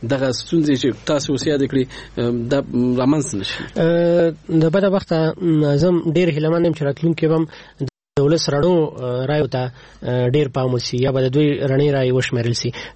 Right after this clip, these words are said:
Speaker 2: ځکه چې دوی، آه، په خپلو داخلي فسادونو کې دومره وپړسېدل، دونه یې،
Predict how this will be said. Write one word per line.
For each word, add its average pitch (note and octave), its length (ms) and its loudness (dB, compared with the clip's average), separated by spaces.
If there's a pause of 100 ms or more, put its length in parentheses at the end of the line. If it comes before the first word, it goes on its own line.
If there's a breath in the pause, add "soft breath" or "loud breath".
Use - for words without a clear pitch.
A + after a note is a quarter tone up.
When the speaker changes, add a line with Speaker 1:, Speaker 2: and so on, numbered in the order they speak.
Speaker 2:
ځکه E3 180 2
چې D3+ 120 0
دوی، F3 500 0
آه، C#3 460 -2 (120)
په C3+ 320 0
خپلو D3 380 0
داخلي C#3 340 0
فسادونو C3+ 400 0
کې D3 120 0
دومره D#3 280 2
وپړسېدل، C3+ 460 -2
دونه D3 200 2
یې، C#3 80 -2